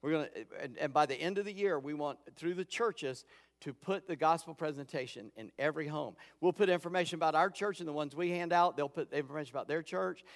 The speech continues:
In some places where we're kinda close together, we may put information about both churches or a list of all the churches that are cooperating, saying, "Hey, whichever one's closest to you, check 'em out."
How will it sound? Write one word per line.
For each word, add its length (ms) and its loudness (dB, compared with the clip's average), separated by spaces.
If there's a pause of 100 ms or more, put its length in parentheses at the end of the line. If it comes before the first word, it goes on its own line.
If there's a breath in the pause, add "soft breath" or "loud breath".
(180 loud breath)
In 100 2
some 240 6
places 500 4
where 220 2
we're 140 -4
kinda 240 2
close 260 0
together, 360 4
we 140 -4
may 180 -2
put 180 -2
information 420 -4
about 240 -4
both 220 0
churches 440 -4 (300 loud breath)
or 100 6
a 60 10
list 300 6
of 100 2
all 160 10
the 100 0
churches 400 -4
that 80 -6
are 60 -6
cooperating, 540 0
saying, 300 0 (260 soft breath)
"Hey, 160 10
whichever 320 4
one's 160 0
closest 440 -2
to 80 -2
you, 120 -4
check 240 -4
'em 100 -6
out." 300 -6